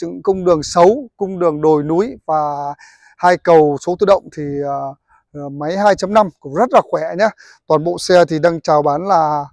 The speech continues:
hai trăm sáu mươi lăm triệu và bao sang tên là thêm sáu triệu nữa nhá. Đấy, với chiếc xe này thì em Lợi cũng đã kiểm tra toàn bộ xe không đâm xung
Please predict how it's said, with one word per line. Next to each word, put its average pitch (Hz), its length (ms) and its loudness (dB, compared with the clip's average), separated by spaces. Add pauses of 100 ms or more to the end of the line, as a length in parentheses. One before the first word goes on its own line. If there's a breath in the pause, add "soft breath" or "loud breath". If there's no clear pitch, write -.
hai 180 200 0
trăm 180 240 -6
sáu 160 180 -4
mươi 214 140 -2
lăm 185 160 0
triệu - 220 -4 (120)
và 147 360 -4 (240 soft breath)
bao 180 200 4
sang 175 240 -6
tên 175 300 0
là 147 420 -2 (400 soft breath)
thêm 180 200 0
sáu 160 220 -2
triệu 160 220 0
nữa 151 140 -10
nhá. 185 100 2 (340 soft breath)
Đấy, - 180 -4 (280 soft breath)
với 196 140 4
chiếc 240 160 -4
xe 247 120 4
này 202 180 4
thì 175 140 4
em 185 140 4
Lợi 190 180 2
cũng 160 140 -12
đã 151 100 -2
kiểm 151 180 -12
tra 185 200 4
toàn 160 220 -2
bộ 175 140 -10
xe 180 200 -2
không 180 240 -8
đâm 180 140 0
xung 185 260 -10